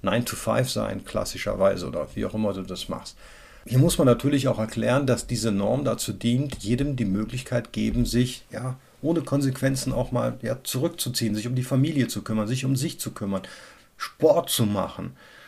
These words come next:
Wenn jemand es vorzieht, während seiner arbeitsfreien Zeit zu arbeiten, dann kann man ja auch immer noch sagen, „Ja, ich schick's einfach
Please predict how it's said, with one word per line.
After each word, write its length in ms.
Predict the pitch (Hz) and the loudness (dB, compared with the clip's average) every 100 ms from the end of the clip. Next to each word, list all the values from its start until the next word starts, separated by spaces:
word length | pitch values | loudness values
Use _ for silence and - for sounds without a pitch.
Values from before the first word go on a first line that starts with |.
| - | -4
Wenn 260 | 113 160 175 | 4 6 6
jemand 280 | 151 147 | 4 4
es 120 | 131 131 | 4 2
vorzieht, 480 | - 226 - 147 | 0 0 0 2
während 200 | 123 135 | 4 4
seiner 280 | 123 127 117 | 6 6 4
arbeitsfreien 840 | 131 151 143 127 - 123 123 117 107 | 0 2 2 0 -2 2 4 2 0
Zeit 300 | - 139 127 | 0 0 0
zu 140 | 127 | -2
arbeiten, 800 | 139 180 120 110 - 151 190 - - - - - | 0 2 2 0 -2 0 -2 -2 -16 -20 -20 -18
dann 160 | - 98 | -14 -8
kann 160 | 113 | -4
man 100 | 143 | 2
ja 140 | 135 110 | 4 4
auch 100 | - | 6
immer 160 | 143 | 6
noch 160 | 135 123 | 6 4
sagen, 300 | 117 123 123 | 4 4 4
„Ja, 260 | 120 139 117 | 4 2 -2
ich 140 | - | -6
schick's 260 | - 131 - | -6 -4 -4
einfach 380 | 120 110 101 | -4 -6 -12